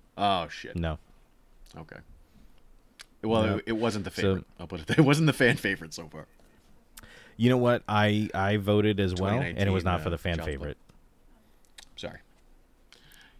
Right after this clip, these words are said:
Speaker 1: You
Speaker 2: No,
Speaker 1: did
Speaker 2: you're
Speaker 1: not.
Speaker 2: good.
Speaker 1: y-, you also did not vote, uh, for the favorite, you said?
Speaker 2: Uh, yeah. So I voted for one of your three,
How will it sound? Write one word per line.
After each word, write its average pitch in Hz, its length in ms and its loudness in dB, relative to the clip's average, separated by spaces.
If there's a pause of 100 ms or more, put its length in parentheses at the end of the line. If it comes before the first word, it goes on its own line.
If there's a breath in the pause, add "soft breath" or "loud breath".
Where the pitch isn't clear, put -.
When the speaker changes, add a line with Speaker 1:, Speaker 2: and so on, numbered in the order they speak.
Speaker 1:
You 98 100 -4
Speaker 2:
No, 92 80 2
Speaker 1:
did 80 60 2
Speaker 2:
you're 101 80 0
Speaker 1:
not. 98 80 0
Speaker 2:
good. 76 120 -6
Speaker 1:
y-, - 80 -16 (200)
you 107 300 0
also 113 220 -2
did 117 140 -8
not 123 160 -4
vote, 120 360 -8
uh, 123 380 -6
for 123 320 -8
the 117 100 -10
favorite, 135 280 -8
you 131 60 -12
said? 151 180 -14 (840)
Speaker 2:
Uh, - 60 -8
yeah. 95 240 0 (880 loud breath)
So 95 460 2
I 104 160 4
voted 123 360 0
for 120 120 -4
one 107 180 0
of 98 100 0
your 98 220 2
three, 101 520 -2